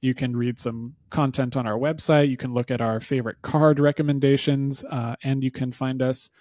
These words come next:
on Facebook as well in the Daily Drop Lounge, which there is a link to in the show notes, and on social media at Daily Drop, pretty much everywhere you normally go on social media.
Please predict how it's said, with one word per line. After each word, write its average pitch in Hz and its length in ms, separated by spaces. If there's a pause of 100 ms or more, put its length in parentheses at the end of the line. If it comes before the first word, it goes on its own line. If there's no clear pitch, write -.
(420)
on 123 140
Facebook 165 500
as 131 160
well 165 520 (120)
in 151 140
the 135 80
Daily 131 260
Drop 139 300
Lounge, 135 640
which 117 460
there 123 120
is 120 120
a 120 60
link 123 260
to 127 200
in 120 120
the 117 60
show 143 200
notes, 185 420 (160)
and 135 600 (260)
on 123 220
social 127 340
media 135 380
at - 260
Daily 123 240
Drop, 135 400 (180)
pretty 131 160
much 123 180
everywhere 135 680 (160)
you 131 400 (220)
normally 127 260
go 123 160
on 139 100
social 147 280
media. 160 320